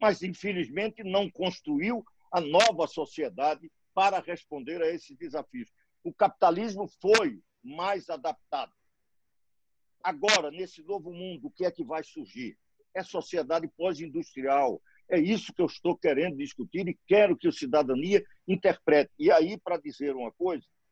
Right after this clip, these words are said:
quando o muro de Berlim caiu, é, uma das coisas que me veio de imediato, alguém perguntou, "Mas e vai falar com os liberais?" Sim, eu não falava porque tinha um muro. <laughs> O muro caiu. Eu vou retomar uma discussão, que é a história.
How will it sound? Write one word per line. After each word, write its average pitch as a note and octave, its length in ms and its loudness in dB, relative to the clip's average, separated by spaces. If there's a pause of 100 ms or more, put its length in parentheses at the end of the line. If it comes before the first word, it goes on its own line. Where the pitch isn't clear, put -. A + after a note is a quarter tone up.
(180)
quando F3+ 240 2
o D#3+ 60 6
muro F3 400 4
de C#3 100 0
Berlim B2 460 -2
caiu, C3+ 480 0 (340)
é, C#3+ 300 2
uma G#3+ 260 4
das D#3 240 4
coisas C3 300 -4
que D3 100 -14
me B2+ 140 -4
veio D3 260 4
de A#2+ 120 -6
imediato, B2 580 2 (260)
alguém A2 360 -4
perguntou, B2 440 -6 (140)
"Mas F#3+ 160 -6
e G3 60 -6
vai E3+ 180 4
falar D#3 300 4
com D#3 80 -8
os B2+ 60 -6
liberais?" C3 460 2 (200)
Sim, A3+ 260 -6
eu D#3 140 4
não D3 120 0
falava F3 400 0
porque - 180 -2
tinha A3+ 180 -8
um E3+ 60 -6
muro. D3 320 -4 (220)
<laughs> - 180 -6 (500)
O G#3+ 120 -2
muro G3 320 -2
caiu. G3 480 2 (280)
Eu F#3 120 2
vou G3 240 6
retomar G3+ 720 2
uma E3 140 -4
discussão, D3 500 -6
que - 120 -6
é A3+ 120 4
a F#3+ 60 4
história. E3 600 -2